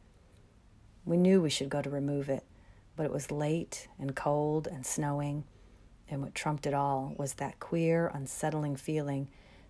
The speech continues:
that neither of us wanted to give form to by speaking of it aloud, but I knew we both sensed.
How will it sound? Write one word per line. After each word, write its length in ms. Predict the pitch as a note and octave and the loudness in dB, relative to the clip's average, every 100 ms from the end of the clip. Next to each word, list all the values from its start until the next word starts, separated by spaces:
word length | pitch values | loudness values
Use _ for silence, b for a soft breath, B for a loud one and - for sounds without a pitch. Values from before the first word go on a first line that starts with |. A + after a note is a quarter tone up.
| - | -14
that 140 | - - | -10 -6
neither 400 | C#3 C#3+ C#3+ C#3+ | -4 -2 -2 -2
of 100 | C#3 | -4
us 160 | - | -4
wanted 300 | C#3+ C#3 C3+ | -4 -4 -4
to 80 | C#3 | -4
give 220 | C#3 C3+ | -2 -4
form 420 | - D3+ D3 C#3+ | -4 -4 -2 -2
to 240 | C3+ C3+ A#2+ | -2 -2 -4
by 200 | D3 C3+ | -4 -6
speaking 540 | - - D#3 - C3+ | -6 -6 -6 -4 -4
of 140 | C#3 C#3 | -4 -4
it 80 | |
aloud, 480 | C#3 C#3+ C#3 C#3 C#3 b b b b b b b - - - - | -2 0 -2 -4 -8 b b b b b b b -20 -20 -20 -8
but 80 | C#3 | -6
I 100 | C#3 | -4
knew 160 | C#3 C#3 | -2 -2
we 120 | C#3 | -2
both 300 | C3+ C#3 - | -4 -6 -6
sensed. 580 | - C#3 C3+ - - | -4 -4 -4 -6 -10